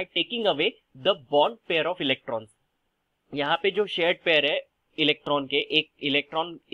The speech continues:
carbon ने share किया था और एक electron halogen ने share किया था। So, दोनों electron कौन लेके निकलेगा? Halogen। So, जो shared pair of electron लेकर remove हो रहा है, that group is called as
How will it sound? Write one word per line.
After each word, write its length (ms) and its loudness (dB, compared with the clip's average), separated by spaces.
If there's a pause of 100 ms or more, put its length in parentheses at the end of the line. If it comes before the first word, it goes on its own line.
(120)
carbon 300 2
ने 100 -2
share 260 0
किया 160 2
था 180 0 (300)
और 260 0
एक 200 0
electron 440 -2 (220)
halogen 340 4
ने 120 -2
share 220 0
किया 220 0
था। 160 -8 (400)
So, 140 -4
दोनों 260 0
electron 440 0
कौन 260 -2
लेके 220 0
निकलेगा? 340 -2
Halogen। 500 0 (480)
So, 100 -2
जो 220 2 (140)
shared 320 2
pair 180 0
of 160 -2
electron 540 0 (340)
लेकर 420 0 (340)
remove 500 0
हो 80 0
रहा 140 2
है, 160 -2
that 260 0
group 240 -4
is 140 -10
called 240 2
as 140 -10